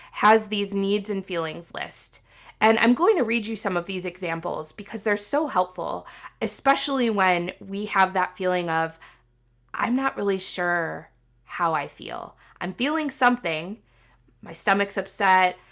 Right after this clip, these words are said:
I feel flushed or angry. Like, I know something's going on, but I don't know how to name it." So when needs are met, some of the examples of the feelings we might feel are calm,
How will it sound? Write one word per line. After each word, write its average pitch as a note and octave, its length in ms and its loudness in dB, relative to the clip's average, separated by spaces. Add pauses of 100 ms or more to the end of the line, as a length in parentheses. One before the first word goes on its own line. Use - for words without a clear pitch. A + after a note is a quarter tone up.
(260)
I E3 500 0
feel E3 600 -4
flushed G#3+ 540 0
or F3+ 140 -2
angry. F#3+ 640 -4
Like, F3 200 -8
I F3+ 100 -6
know G3+ 200 2
something's A#3 540 -2
going F3+ 280 0
on, E3+ 180 4
but E3+ 120 -4
I E3+ 100 -2
don't F3+ 260 -2
know F#3 120 -2
how F3 140 -4
to E3 120 -4
name D#3 260 -10
it." - 220 -12 (720)
So B3 200 6
when B3+ 280 4
needs B3 260 4
are G#3+ 100 4
met, F3+ 360 0
some A3 180 -2
of G#3 60 -2
the G3+ 100 -2
examples F#3+ 680 -2
of G3 120 -12
the G3 80 -8
feelings G3 440 -4
we G3+ 80 -4
might F#3 260 -4
feel F#3+ 420 -2
are F3 400 2
calm, G3 680 0